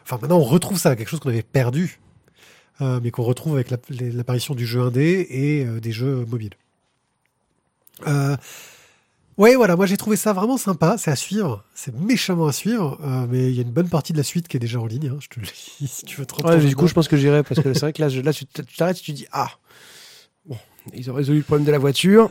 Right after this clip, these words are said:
Speaker 1: Ouais.
Speaker 2: il y a eu un problème de part, qu'est-ce qu'on fait ?
Speaker 1: Ouais, attends les histoires de carte verte, gars. <laughs> Voilà, bah, tu vas voir,
Speaker 2: Oui,
Speaker 1: c'est
Speaker 2: parce que du, du coup, tu, tu comprends en fait quand ils discutent avec des expats que, euh, ils se sont fait un petit peu, euh,
Speaker 1: Oui.
Speaker 2: pigeonner depuis le début, quoi.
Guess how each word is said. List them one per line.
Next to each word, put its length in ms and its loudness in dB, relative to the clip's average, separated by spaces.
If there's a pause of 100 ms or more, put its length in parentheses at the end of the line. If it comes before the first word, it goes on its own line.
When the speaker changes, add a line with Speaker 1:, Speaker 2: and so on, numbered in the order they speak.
Speaker 1:
Ouais. 400 0
Speaker 2:
il 60 2
y 40 6
a 20 8
eu 100 8
un 60 8
problème 220 8
de 100 8
part, 440 2 (560)
qu'est-ce 160 -4
qu'on 60 0
fait ? 180 -2 (160)
Speaker 1:
Ouais, 480 -6 (120)
attends 240 -6
les 200 -4
histoires 220 -8
de 60 -6
carte 240 -10
verte, 260 -8
gars. 140 -16 (1000)
<laughs> 100 4 (1200)
Voilà, 240 -2 (180)
bah, 160 -4
tu 140 -4
vas 60 0
voir, 180 -2
Speaker 2:
Oui, 80 6
Speaker 1:
c'est 40 6
Speaker 2:
parce 120 0
que 80 4
du, 200 4
du 120 -4
coup, 140 -2
tu, 140 -4 (160)
tu 240 0
comprends 340 2
en 40 4
fait 160 0
quand 180 -4
ils 60 -2
discutent 260 -4
avec 140 4
des 100 -2
expats 360 -2
que, 80 0
euh, 400 2
ils 100 -4
se 100 -10
sont 140 -8
fait 160 -2
un 80 2
petit 160 -8
peu, 160 -4
euh, 320 0 (640)
Speaker 1:
Oui. 60 4
Speaker 2:
pigeonner 260 6
depuis 220 4
le 40 0
début, 240 4
quoi. 160 -12